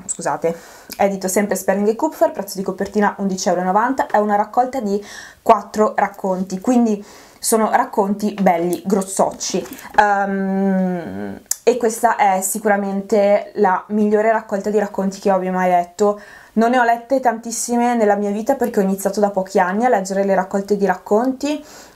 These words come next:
ehm, e tra l'altro ho iniziato ad apprezzare le raccolte di racconti con un libro di un autore emergente, ehm, e questa però sicuramente resta, sì, mm, tra le migliori raccolte che io abbia mai letto.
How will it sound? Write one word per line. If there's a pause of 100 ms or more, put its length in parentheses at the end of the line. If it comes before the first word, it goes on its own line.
ehm,
e
tra
l'altro
ho
iniziato
ad
apprezzare
le
raccolte
di
racconti
con
un
libro
di
un
autore
emergente, (1160)
ehm,
e
questa
però
sicuramente
resta,
sì, (120)
mm,
tra
le
migliori
raccolte
che
io
abbia
mai
letto.